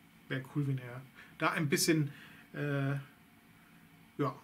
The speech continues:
einfach so einen Klick machen würdet. Ihr bekommt dann auch sofort immer eine Mail, wenn ein neues Video online geht. Meistens sogar ein kleines bisschen eher als im Blog.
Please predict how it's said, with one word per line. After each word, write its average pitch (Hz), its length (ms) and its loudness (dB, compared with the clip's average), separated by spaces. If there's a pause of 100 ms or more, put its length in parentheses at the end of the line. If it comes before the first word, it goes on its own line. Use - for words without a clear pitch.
einfach 151 220 0
so 151 100 0
einen 143 80 4
Klick 143 180 -2
machen 165 300 4
würdet. 156 500 6
Ihr 151 140 2
bekommt 143 320 0
dann 139 100 2
auch 135 120 0
sofort 143 360 0
immer 147 140 2
eine 143 140 4
Mail, 135 360 4
wenn 135 220 -2
ein 147 140 0
neues 139 280 4
Video 165 300 4
online 135 340 2
geht. - 360 -10
Meistens 156 440 0
sogar 160 220 0
ein 151 100 -2
kleines 165 380 2
bisschen 156 280 0
eher 147 300 2
als 151 220 0
im 156 100 0
Blog. - 300 0